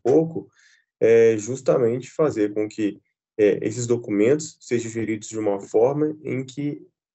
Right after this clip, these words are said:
na hora que precisa daquela informação, a gente consegue ter acesso a ela o mais rápido possível.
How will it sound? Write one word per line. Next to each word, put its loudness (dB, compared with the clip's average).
na 2
hora 4
que -12
precisa -6
daquela 2
informação, -6
a 0
gente -4
consegue -2
ter 2
acesso -2
a 0
ela 0
o -6
mais -2
rápido -6
possível. -2